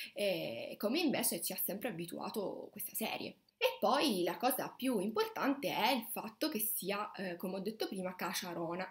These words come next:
In che senso? Nel senso che è molto ironica, cioè fa grande uso dell'ironia soprattutto per strizzare l'occhio ai fan.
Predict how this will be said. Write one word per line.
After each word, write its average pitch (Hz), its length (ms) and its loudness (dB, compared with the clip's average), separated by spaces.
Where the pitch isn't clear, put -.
In - 120 4
che - 200 -6
senso? - 420 -6
Nel 440 200 2
senso - 360 -4
che - 180 -12
è 392 380 4
molto 269 880 6
ironica, 190 640 2
cioè 240 140 2
fa 233 160 0
grande 233 340 4
uso 226 220 2
dell'ironia 226 760 2
soprattutto - 640 -4
per - 240 4
strizzare - 680 0
l'occhio 180 420 -2
ai 175 160 -4
fan. 185 560 -2